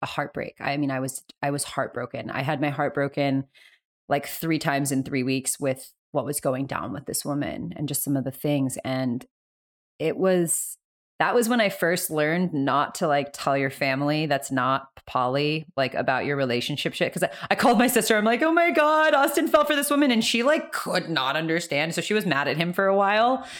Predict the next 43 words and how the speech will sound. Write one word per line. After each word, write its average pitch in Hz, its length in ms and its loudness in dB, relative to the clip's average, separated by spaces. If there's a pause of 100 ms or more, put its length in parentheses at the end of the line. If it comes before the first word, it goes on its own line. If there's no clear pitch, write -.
(120)
I 170 60 2
was 180 100 2
like, 190 180 -2
"Oh, 180 140 4
damn, 180 340 2
I 147 60 2
really 151 240 2
need 147 100 2
to 139 80 0
lean 139 160 2
on 139 100 2
the 135 60 0
poly 135 300 0
community." 143 440 0
I - 120 2
believe 160 240 0
it 147 60 -2
takes 156 180 -2
a 151 60 0
village. 135 680 0
And - 140 -2
that 131 100 0
was 143 140 -2
the 139 60 -6
greatest 131 360 -2
thing 147 120 -2
that 139 120 2
I 135 60 2
learned. 151 180 0
I - 100 -2
leaned 156 420 0
on 139 220 0
my 131 120 -2
community. 135 600 -6 (360)
You 147 100 0
know, 135 240 0
I 139 120 -2
had 143 420 -4
mediations. 127 800 -2
Like, 131 200 -2
we, 139 200 -2
we, 147 240 -4 (100)
we 156 160 -4